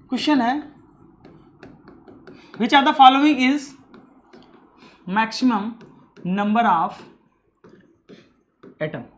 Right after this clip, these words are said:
पहला सवाल है एक ग्राम सल्फर है, दूसरा सवाल है एक ग्राम एस सिक्स है, तीसरा सवाल है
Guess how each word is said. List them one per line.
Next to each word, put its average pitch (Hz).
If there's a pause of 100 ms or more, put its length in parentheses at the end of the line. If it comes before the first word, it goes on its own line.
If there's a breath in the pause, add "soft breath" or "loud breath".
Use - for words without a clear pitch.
(340)
पहला 208
सवाल 226
है 262 (1040)
एक 226
ग्राम 247
सल्फर 226
है, 277 (1040)
दूसरा 196
सवाल 220
है 247 (1500)
एक 220
ग्राम 247
एस - (160)
सिक्स -
है, 254 (1120)
तीसरा 214
सवाल 202
है 220